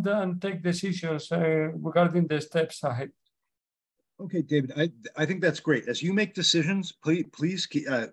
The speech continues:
Speaker 2: keep us in the loop. Um,
Speaker 1: Sure,
Speaker 2: I can
Speaker 1: sure.
Speaker 2: give you some contacts with, with insee. Uh, there's a, a, a member, uh, there's a guy in insee, uh, Krzysztof J-, J-, Jakubowski, uh, Jakowski,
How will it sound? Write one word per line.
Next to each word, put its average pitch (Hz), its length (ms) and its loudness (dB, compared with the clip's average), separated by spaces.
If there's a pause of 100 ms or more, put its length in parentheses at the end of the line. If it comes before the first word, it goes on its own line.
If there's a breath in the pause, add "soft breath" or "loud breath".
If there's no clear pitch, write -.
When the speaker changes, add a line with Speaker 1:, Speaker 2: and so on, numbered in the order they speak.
(120)
Speaker 2:
keep 165 120 -2
us 190 140 -2
in 196 140 0
the 147 140 -2
loop. 135 160 0 (280)
Um, 127 220 0 (120)
Speaker 1:
Sure, 220 240 4 (340)
Speaker 2:
I - 40 6
can 190 180 4
Speaker 1:
sure. 160 120 -6
Speaker 2:
give 180 100 2
you 180 140 0
some 165 240 -2 (120)
contacts 175 520 -2 (160)
with, 139 220 2 (680)
with 139 120 4
insee. 175 460 2 (360)
Uh, 120 140 0 (180)
there's 135 240 2
a, 135 40 -4 (140)
a, 120 280 -4
a - 20 -2
member, 151 400 0 (160)
uh, 120 180 0
there's 123 160 -2
a 135 40 -2 (120)
guy 156 160 2
in 156 60 0
insee, 143 580 0
uh, 120 80 -4 (140)
Krzysztof 160 500 -2
J-, 113 220 -12 (160)
J-, - 160 -8 (160)
Jakubowski, 127 720 -4 (120)
uh, 104 100 -12 (140)
Jakowski, 143 540 -2